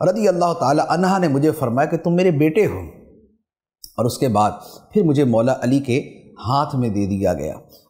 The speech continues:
और मौला अली शेर खुदा रदी अल्लाह ताला अन्हो ने फैज़ान अता करने के बाद मेरा हाथ सरकार बगदाद हुजूर गौसे पाक रदी अल्लाह ताला अन्हो के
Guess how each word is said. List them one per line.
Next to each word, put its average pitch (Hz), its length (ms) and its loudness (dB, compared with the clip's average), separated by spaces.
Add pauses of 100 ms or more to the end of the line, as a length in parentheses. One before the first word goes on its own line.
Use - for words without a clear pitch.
और 139 140 0
मौला 143 300 2
अली 160 220 2
शेर 151 300 0
खुदा 143 260 0
रदी 127 200 2
अल्लाह 123 240 0
ताला 113 340 0
अन्हो 110 160 0
ने 143 140 0
फैज़ान 127 760 0 (120)
अता 135 340 0 (120)
करने 117 380 0
के 123 220 -4
बाद 131 340 -2 (720)
मेरा 190 360 4
हाथ 113 380 -2 (960)
सरकार 151 580 0
बगदाद 107 580 -2 (320)
हुजूर 131 300 0 (140)
गौसे 170 320 0
पाक 107 420 -2 (200)
रदी 180 240 0
अल्लाह 131 340 0
ताला 110 340 0
अन्हो 110 240 -4
के 127 120 -8